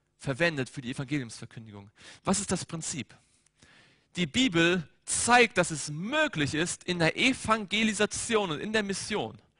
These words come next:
Zitate von Nichtchristen zu gebrauchen. Es ist möglich, Zitate von Menschen einzuflechten, hier und dort, die mit ihren Aussagen eine Brücke schlagen zu dem, was wir aus der Bibel zeigen wollen.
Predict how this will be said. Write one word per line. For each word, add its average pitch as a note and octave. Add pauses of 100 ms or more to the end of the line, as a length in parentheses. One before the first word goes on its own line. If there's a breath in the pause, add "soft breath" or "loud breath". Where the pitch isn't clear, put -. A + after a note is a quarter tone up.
(480 loud breath)
Zitate A3
von F#3+
Nichtchristen C#4
zu D#3+
gebrauchen. D3 (680 loud breath)
Es G#3
ist F#3+
möglich, A#3
Zitate G#3+
von F3
Menschen A#3+ (380 loud breath)
einzuflechten, A3+ (260 loud breath)
hier C#4
und C#4
dort, D#3 (360 loud breath)
die G#3+
mit G#3+
ihren G3+
Aussagen G#3+
eine G3
Brücke A#3+
schlagen F#3
zu -
dem, G#3
was F#3+
wir F3
aus E3+
der E3+
Bibel E3
zeigen C#3
wollen. G2+